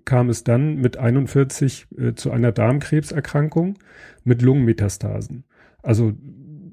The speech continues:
es war nicht direkt ein Rückfall, es stellt sich dann aber auch im Laufe des Buches heraus, dass diese Erkrankung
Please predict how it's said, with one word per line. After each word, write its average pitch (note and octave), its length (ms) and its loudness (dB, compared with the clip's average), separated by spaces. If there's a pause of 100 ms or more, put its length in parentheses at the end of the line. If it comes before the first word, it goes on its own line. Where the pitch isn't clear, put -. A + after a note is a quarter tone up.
(220)
es - 180 -4
war A#2+ 100 4
nicht B2 240 0
direkt B2+ 300 0
ein B2 60 -2
Rückfall, B2+ 480 2
es A#2 100 -2
stellt C3 260 2
sich C3 140 -2
dann A#2 320 -2
aber A#2+ 240 -4
auch B2+ 180 2
im C#3+ 120 2
Laufe C#3 260 2
des A#2+ 160 -4
Buches C3+ 360 -2
heraus, B2 440 0
dass - 300 -6
diese C#3+ 320 2
Erkrankung C#3 720 -2